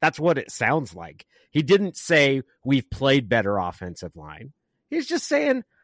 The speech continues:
"I'm not gonna, I'm not gonna exalt these guys. I'm not gonna raise them as some sort of a, a different cut of beef that we have to contend with. It's another group of five three hundred pound dudes that are gonna try and block me.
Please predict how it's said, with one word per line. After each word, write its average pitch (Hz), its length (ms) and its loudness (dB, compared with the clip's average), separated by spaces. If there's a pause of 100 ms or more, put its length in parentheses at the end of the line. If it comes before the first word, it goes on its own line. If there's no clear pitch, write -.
(140)
"I'm 240 100 -6
not 269 140 2
gonna, 226 320 0
I'm 190 100 -6
not 214 140 2
gonna 202 140 2
exalt 147 600 0
these 113 240 0
guys. 95 380 0
I'm 147 80 2
not 170 160 4
gonna 151 180 4
raise 139 380 4
them 123 200 2
as 110 140 -2
some 139 240 0
sort 123 260 0
of 110 140 0 (320)
a, 131 140 0 (160)
a 139 80 2
different 156 440 0
cut 143 240 -2
of 107 120 -4
beef 127 340 -2
that 127 120 -8
we 113 120 -4
have 107 220 -4
to - 80 -10
contend 117 440 -4
with. 95 180 -4
It's - 160 -10
another 135 280 0
group 131 280 -4
of 113 180 -6
five 131 360 2 (360)
three 156 200 2
hundred 139 280 -2
pound 120 240 -2
dudes 117 240 -4
that 113 120 -2
are 113 40 -2
gonna 117 200 -4
try 131 200 -2
and 117 100 -2
block 165 300 -2
me. 123 200 -4